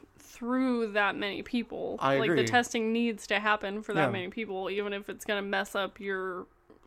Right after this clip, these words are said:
Speaker 1: whatever.
Speaker 2: 'Cause there's a chance that you come in contact with, say, one of the assistant coaches, and then the assistant coach goes down and coaches the players. Like, if you don't have the back tracing capability, you're screwed.
Speaker 1: Yeah.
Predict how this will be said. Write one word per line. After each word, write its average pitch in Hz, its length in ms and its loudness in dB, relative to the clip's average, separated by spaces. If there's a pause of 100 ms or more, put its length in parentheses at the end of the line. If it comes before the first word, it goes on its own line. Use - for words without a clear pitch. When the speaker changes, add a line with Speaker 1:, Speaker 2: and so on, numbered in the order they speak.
(140)
Speaker 1:
whatever. 185 440 -2
Speaker 2:
'Cause 175 120 4
there's 180 160 6
a 175 60 0
chance 175 340 0
that 147 80 -8
you 147 200 0
come 143 240 2
in 127 100 0
contact 123 560 0
with, 123 180 0
say, 131 180 -2
one 120 200 2
of 117 60 -2
the 113 80 -2
assistant 120 400 -8
coaches, 123 500 0
and 120 100 -2
then 120 100 -2
the 120 80 0
assistant - 380 -8
coach 127 260 0
goes 123 160 0
down 120 200 0
and 113 100 -6
coaches 120 320 -4
the 120 80 -16
players. 120 600 0 (260)
Like, 127 120 0
if 123 120 0
you 127 80 2
don't 131 180 4
have 123 180 2
the 120 80 0
back 123 240 2
tracing 127 300 -2
capability, 117 520 -2
you're 107 160 -4
screwed. 127 640 -8 (140)
Speaker 1:
Yeah. 202 240 -10